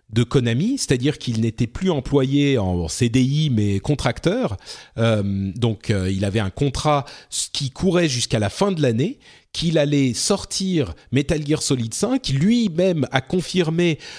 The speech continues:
euh, « Vous inquiétez pas, je suis à cent pour cent,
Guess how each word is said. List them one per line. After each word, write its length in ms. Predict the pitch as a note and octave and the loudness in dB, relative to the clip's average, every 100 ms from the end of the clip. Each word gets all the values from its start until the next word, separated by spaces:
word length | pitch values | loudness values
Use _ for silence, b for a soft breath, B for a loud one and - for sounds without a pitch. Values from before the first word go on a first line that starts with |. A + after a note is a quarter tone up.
| B | B
euh, « 160 | G#2+ A2 | 0 0
Vous 220 | C3 F3 | 0 -2
inquiétez 320 | F3+ - C#3 | -2 0 0
pas, 200 | C#3 D3+ | 2 2
je 100 | C3+ | 2
suis 220 | A#2 - B2 | 0 0 0
à 60 | |
cent 260 | G#2+ - G3 | 0 0 2
pour 260 | - E3+ | 2 2
cent, 340 | - - F3+ | 0 0 0